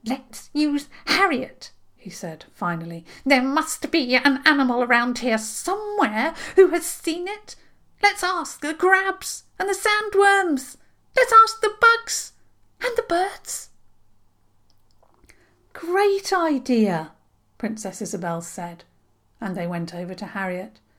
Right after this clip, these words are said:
The hare's eyes widened when she heard the plan. "That's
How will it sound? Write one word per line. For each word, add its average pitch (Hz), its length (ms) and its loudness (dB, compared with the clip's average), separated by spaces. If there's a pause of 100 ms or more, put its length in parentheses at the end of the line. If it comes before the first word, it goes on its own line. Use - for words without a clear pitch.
(520)
The 196 140 -10
hare's 175 520 -2 (140)
eyes 175 480 -4
widened 214 840 -2
when 180 200 -6
she 175 160 -8
heard 180 260 -2
the 175 60 -8
plan. 170 460 -6 (1120)
"That's 320 500 -6